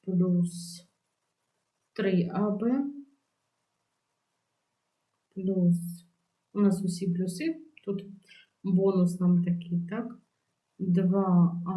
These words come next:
б плюс шість б квадрат.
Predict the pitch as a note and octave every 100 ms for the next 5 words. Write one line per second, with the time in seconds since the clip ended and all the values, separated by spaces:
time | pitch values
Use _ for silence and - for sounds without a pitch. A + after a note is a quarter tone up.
0 | F3+ E3+ E3+ F3 F#3+ A#3 C#4+ C#4+ - _
1 | _ _ _ _ _ _ _ _ _ _
2 | _ _ _ _ _ _ _ - G3 F#3
3 | F3 F3 - - G3+ A#3+ A#3 F3 E3+ F3+
4 | - F3+ F3 E3+ E3